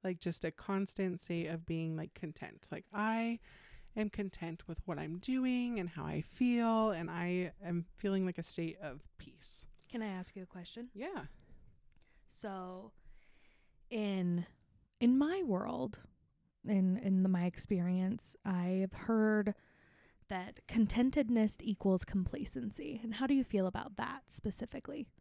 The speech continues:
Speaker 1: Ooh, that's a good question. I, I can see how contentedness and complacency could be used, like,
Speaker 2: Hand in hand.
Speaker 1: hand in
Speaker 2: Mm-hmm.
Speaker 1: hand. And I,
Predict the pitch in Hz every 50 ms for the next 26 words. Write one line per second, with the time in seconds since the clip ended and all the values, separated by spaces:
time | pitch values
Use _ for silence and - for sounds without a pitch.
0 | _ _ _ _ _ _ _ _ _ _ - - - - - - - 180 175 175
1 | 170 165 160 156 160 175 - 226 202 - 175 165 - - - - 151 160 170 -
2 | - - 170 151 - - 147 - 214 175 - _ _ _ _ _ - - - -
3 | - - - - - - - - - - _ _ _ _ - 247 254 262 269 285
4 | 294 302 302 302 320 320 277 - - 220 233 247 - 294 285 277 - - - -
5 | 180 170 170 170 170 175 180 170 - - - - 196 180 165 165 - - 175 170
6 | 160 - 165 151 156 - - 170 170 165 - 151 160 - - 160 170 160 - 170
7 | 156 - - - - 143 - - 156 - - 151 139 - - - - 147 - -
8 | 127 - - - 113 117 110 117 131 143 160 165 - - - - - - - 220
9 | 226 214 214 - - - - - 220 185 170 175 165 165 180 185 175 175 254 247
10 | 240 233 240 240 220 226 226 220 220 226 196 180 180 175 - - - - - -
11 | - - - 214 214 214 - 208 208 196 202 208 202